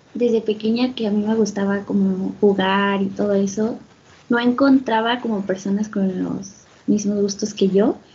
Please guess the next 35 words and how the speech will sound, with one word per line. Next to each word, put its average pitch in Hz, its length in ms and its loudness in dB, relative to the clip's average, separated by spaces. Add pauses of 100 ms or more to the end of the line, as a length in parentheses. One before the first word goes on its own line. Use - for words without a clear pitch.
(140)
o 240 100 0
si 240 140 -2
encontraba, 240 840 0
solían 208 500 -4
ser 202 200 -2
siempre 196 540 -2 (160)
niños, 247 540 4 (1000)
y 220 380 -2
como 226 280 -4
que 220 180 2
me 220 120 -2
hacían 247 240 2
el 302 120 4
feo 220 340 -2 (220)
<laughs> 214 220 -2
por 220 160 -2
ser 226 240 -4
niña. 208 380 -4 (580)
Y 233 220 -2
ya 233 240 -2
fui 233 140 -2
creciendo 220 600 -2
y 202 140 -2
ya 202 280 -2
me 208 260 6
di 104 140 4
cuenta - 320 -2
en - 200 2
esta 202 260 0
pandemia 196 540 2
que 185 140 -2
se 185 100 -4
empezó 185 360 -2
como 98 180 4
a - 160 -8